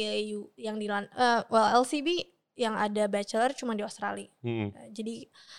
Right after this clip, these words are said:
Speaker 1: well, abis dari diploma ya lanjut ke Sydney, and then sambil kuliah, sambil kerja sih. Karena kan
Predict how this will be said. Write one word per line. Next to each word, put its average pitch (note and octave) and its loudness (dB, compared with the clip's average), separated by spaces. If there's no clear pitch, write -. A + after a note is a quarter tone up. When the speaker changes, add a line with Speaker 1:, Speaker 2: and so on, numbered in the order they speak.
Speaker 1:
well, - -4
abis G#3+ -4
dari G#3+ -2
diploma G#3 0
ya G3 0
lanjut G#3+ -6
ke G#3 -6
Sydney, C#4 -4
and A#3+ 0
then C#4+ 4
sambil A3+ 2
kuliah, A#3 6
sambil G#3+ 0
kerja A3 -2
sih. G#3 -12
Karena A3+ -4
kan C4 4